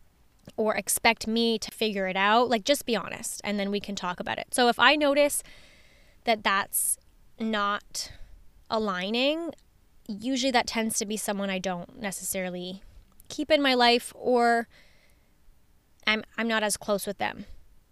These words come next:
if that makes sense. Okay, so those are some examples of boundaries. Um, I wanna share a quote that I saw. This is from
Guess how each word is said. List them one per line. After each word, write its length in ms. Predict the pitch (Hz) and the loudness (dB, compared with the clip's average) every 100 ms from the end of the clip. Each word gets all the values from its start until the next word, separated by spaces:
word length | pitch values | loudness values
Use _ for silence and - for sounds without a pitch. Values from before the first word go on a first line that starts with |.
| _ _ | _ _
if 140 | 202 | -8
that 160 | 202 - | -6 -6
makes 180 | - - | -8 -8
sense. 320 | - - - - | -10 -14 -20 -8
Okay, 220 | 247 269 | 4 4
so 120 | 269 | 6
those 180 | 277 339 | 4 4
are 80 | 349 | 2
some 160 | 339 311 | 0 -2
examples 600 | 240 233 233 202 196 - | 0 0 0 -2 -4 -6
of 160 | 202 190 | -8 -2
boundaries. 580 | 180 185 - - - - | -2 -2 -8 -10 -10 -4
Um, 380 | - 240 240 247 - | 0 2 2 -2 -4
I 80 | 240 | -2
wanna 180 | 294 | 0
share 220 | 359 339 302 | 2 4 4
a 40 | |
quote 580 | - 247 233 - - - - - - - - _ _ | 4 2 4 2 -6 -10 -16 -20 -20 -20 -20 _ _
that 100 | 220 | -2
I 80 | 208 | 0
saw. 400 | 202 208 190 196 220 - - - | 0 0 2 0 -2 -10 -14 -6
This 180 | 233 269 | -4 -4
is 100 | - | 0
from 200 | 320 | 2